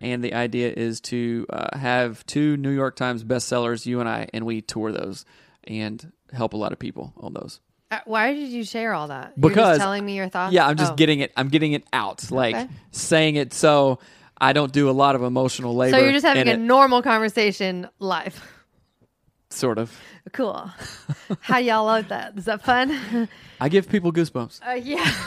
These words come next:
Speaker 2: <laughs> Yeah, you do. Yeah, you do.
Speaker 1: <gasps>
Speaker 2: Uh,
Speaker 1: Oh, my goodness.
Speaker 2: okay.
Speaker 1: Okay, back to the thing. So, well, I know we kinda got off a tangent. So, you guys,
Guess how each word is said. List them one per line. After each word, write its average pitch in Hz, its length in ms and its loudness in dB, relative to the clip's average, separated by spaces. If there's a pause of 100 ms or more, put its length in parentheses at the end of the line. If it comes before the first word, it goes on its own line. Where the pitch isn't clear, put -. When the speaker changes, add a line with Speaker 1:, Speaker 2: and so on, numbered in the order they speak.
Speaker 2:
<laughs> 240 120 0
Yeah, 233 400 6
you 208 200 2
do. 196 300 2 (540)
Yeah, 185 240 -8
you 202 160 -10
do. - 140 -16
Speaker 1:
<gasps> 220 400 -2 (140)
Speaker 2:
Uh, 214 420 4
Speaker 1:
Oh, 196 360 8
my 151 200 2
goodness. 131 460 0
Speaker 2:
okay. - 260 2
Speaker 1:
Okay, 120 400 2
back 156 340 4
to 175 100 0
the 156 100 6
thing. 131 320 -4
So, 127 320 2 (320)
well, 135 140 0
I - 20 2
know 139 180 4
we 131 120 2
kinda 127 220 -2
got 120 200 0
off 117 180 2
a 120 80 0
tangent. 117 380 -4
So, 165 160 4
you 156 160 2
guys, 170 240 4